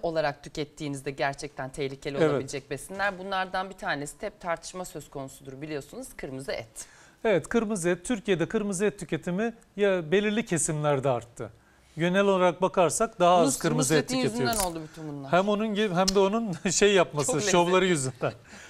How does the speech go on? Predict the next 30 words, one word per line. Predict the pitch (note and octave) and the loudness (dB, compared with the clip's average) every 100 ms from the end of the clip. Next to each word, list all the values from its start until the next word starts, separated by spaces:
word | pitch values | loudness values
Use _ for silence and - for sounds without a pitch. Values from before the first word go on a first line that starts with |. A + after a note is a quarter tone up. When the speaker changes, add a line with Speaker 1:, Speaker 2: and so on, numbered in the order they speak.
| - - | -12 -2
Speaker 2:
Bir | E3+ | 0
gün | G3+ - E3+ C#3 | 0 -2 -4 -4
<laughs> | - | 0
kendilerini | E3+ F3 F3+ F#3 | 0 4 2 4
öldürecekler | F#3 D3 C#3 B2+ A#2+ B2+ A#2 | 2 2 0 -2 -2 -4 -4
<laughs> | E3 | -4
ekranda. | C#3 C#3 C3 D3 - - - _ _ _ _ D4 D4 B3+ - - - - F3 | -2 0 0 -2 -4 -8 -20 _ _ _ _ -8 -8 -12 -16 -20 -20 -10 0
Ee, | D#3+ E3+ | 2 2
şimdi | D#3+ B3+ A3+ D#3 - - _ - | 0 -2 0 -2 -4 -18 _ 0
et | F#3 G3+ - A#3+ | 0 0 -6 -6
tüketimi | - A#3+ A3+ G#3 F#3+ | -6 -2 -2 0 2
artıyor | F3+ F3 G#3 - | 2 2 -2 0
fakat | A#3+ A3 - | -2 -2 -2
etin | E3 - B3 | -4 -4 -6
sağlıksız | - F#3 F3+ G3 - A3+ | 0 2 2 0 -4 -6
tüketimi | - F#3+ E3+ F#3+ D#3+ | -4 -2 -2 -2 0
de | |
artıyor. | C3 A2+ C#3+ C#3 | 0 -2 -4 0
Yağlı | D3+ E3 E3 | 2 2 2
et. | C#3+ - | -2 -2
Çünkü | F3+ F3 D#3 C#3+ - | -8 -8 -12 -14 -16
görüyorsunuz | D#3 C#3+ F3+ G3+ - D#3+ G3+ | -4 0 2 2 0 -4 -4
o | F3+ | -4
kuyruk | - E3+ E3+ E3+ | -2 -2 -2 0
yağını | D#3+ D#3 D#3 G#3+ - - _ _ | 2 2 -2 -4 -8 -20 _ _
iyice | F3 F#3+ D#3+ E3+ | -2 -2 2 0
kızdırıyorlar, | D#3+ D#3+ C3+ D#3+ D#3+ D3 F3+ | 0 -4 -2 0 2 0 0
üzerine | C3+ D#3+ D#3+ | 0 0 2
atıyorlar | E3 C3+ C#3 C3 C3 | 0 0 -2 0 -2
şovlarla. | - C3+ C3 B2+ B2+ F3+ | 0 0 0 -2 -2 -6